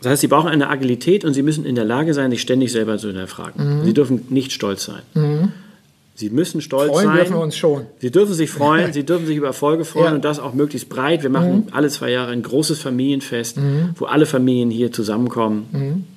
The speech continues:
Speaker 1: Und, äh, das kommt bei uns nicht zu kurz. Aber dennoch
Speaker 2: Mhm.
Speaker 1: niemals ausruhen,
Speaker 2: Ja.
Speaker 1: agil bleiben. Und das wird man, indem man agil ist, man, wenn man dann,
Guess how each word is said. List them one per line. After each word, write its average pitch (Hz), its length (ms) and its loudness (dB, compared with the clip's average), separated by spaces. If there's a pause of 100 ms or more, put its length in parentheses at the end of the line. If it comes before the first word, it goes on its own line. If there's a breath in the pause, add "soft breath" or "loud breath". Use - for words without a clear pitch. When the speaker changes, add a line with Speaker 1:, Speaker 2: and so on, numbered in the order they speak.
(360)
Speaker 1:
Und, 101 400 0
äh, 98 200 -4
das 110 200 -4
kommt 120 160 -2
bei 117 80 -2
uns 110 120 -4
nicht 127 160 0
zu 117 100 -6
kurz. 120 240 -2
Aber 110 160 -4
dennoch 147 360 2 (140 loud breath)
Speaker 2:
Mhm. 147 280 2 (180)
Speaker 1:
niemals 120 340 2
ausruhen, 101 460 -6 (160)
Speaker 2:
Ja. 131 120 0
Speaker 1:
agil 120 180 4
bleiben. 85 360 -6
Und 110 160 -6
das 131 140 -2
wird 151 160 2
man, 143 160 2
indem 127 340 0
man 120 280 -2
agil 113 280 -2
ist, 139 160 -6
man, 107 180 -2
wenn 104 100 -2
man 101 140 0
dann, 117 360 0